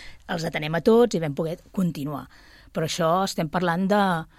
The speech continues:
Crec que era octubre del dos mil vint-i-dos, just passada la pandèmia, que encara no estava clar si obrien centres cívics o no, i nosaltres ens vam tirar a la piscina amb el local. A partir d'aquí va ser quan vam començar a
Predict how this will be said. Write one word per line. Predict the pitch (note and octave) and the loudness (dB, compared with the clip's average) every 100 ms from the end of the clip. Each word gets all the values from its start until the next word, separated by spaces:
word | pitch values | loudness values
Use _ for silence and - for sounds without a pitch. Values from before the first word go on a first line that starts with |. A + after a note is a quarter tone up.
| _ - _ - - - - | _ -20 _ -20 -20 -20 -8
Crec | F#3 - | -6 0
que | F#3 | 2
era | G3 | 2
octubre | - G3 G3 A3+ | 2 2 2 2
del | F#3 D#3+ | 0 0
dos | D#3 D3 | -2 -4
mil | D3+ F3 F3 F3 | -4 -2 -2 -2
vint-i-dos, | E3+ D#3+ D#3+ D3 - C#3 C3 G#3+ - - - | -4 -2 -2 -4 -8 -10 -8 -10 -12 -16 -10
just | D#3 D3+ - | -10 -10 -10
passada | D3 D#3 C#3 | -10 -10 -8
la | D3+ | -8
pandèmia, | C#3+ C#3 D3+ G3+ G#3 | -8 -10 -6 -6 -6
que | D3+ | -6
encara | C#3 D#3+ | -6 -6
no | E3 | -6
estava | D#3 D#3+ D3 C#3 | -8 -8 -8 -8
clar | D3+ | -10
si | - D3+ | -8 -6
obrien | E3 D#3+ | -6 -6
centres | E3+ D#3 C#3 | -6 -6 -8
cívics | F3 E3+ E3 | -8 -8 -6
o | E3 | -4
no, | F#3+ | -2
i | |
nosaltres | G3 D3+ D3 D3+ | -2 -4 -8 -8
ens | D3 | -8
vam | C#3 | -8
tirar | D3 C#3+ | -6 -8
a | |
la | C#3+ | -8
piscina | C#3+ - D3+ | -10 -10 -8
amb | D3+ | -8
el | C#3+ | -8
local. | C#3 C3+ D3 - - - - | -10 -14 -16 -20 -20 -20 -10
A | - E3+ | -4 -2
partir | E3 F#3 | 2 2
d'aquí | F#3 F#3+ | 4 2
va | G3 | 0
ser | A3 | 0
quan | G3 F3+ | -2 0
vam | D#3+ | -2
començar | D#3 G3 E3+ D3+ - | -4 -2 -2 -6 -6
a | E3+ | -6